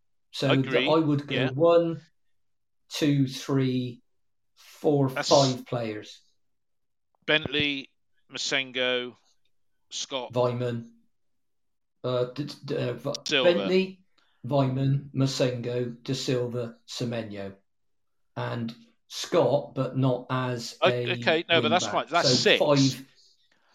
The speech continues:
Speaker 1: five stroke six. Yeah.
Speaker 2: Call it six. All right.
Speaker 1: Yeah.
Speaker 2: Okay. Uh, yeah, and, and Mark, who, who, who would you,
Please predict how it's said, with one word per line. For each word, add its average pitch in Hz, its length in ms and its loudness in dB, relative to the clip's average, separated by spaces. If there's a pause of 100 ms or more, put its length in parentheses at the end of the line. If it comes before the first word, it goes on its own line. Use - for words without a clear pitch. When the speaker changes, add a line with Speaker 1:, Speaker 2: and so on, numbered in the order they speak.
(140)
Speaker 1:
five 151 320 4
stroke 127 380 -2
six. - 580 -6 (120)
Yeah. 98 260 -6
Speaker 2:
Call 185 180 -4
it 147 80 -2
six. - 520 -6 (280)
All 175 140 -2
right. 131 200 0 (300)
Speaker 1:
Yeah. 160 140 0
Speaker 2:
Okay. 139 280 -6 (180)
Uh, 175 360 2 (440)
yeah, 196 260 -2
and, 190 220 -8
and 180 120 -10
Mark, 190 300 2 (440)
who, 185 340 -4
who, 185 440 -6 (520)
who 190 260 -8
would 170 240 -10
you, 156 480 -10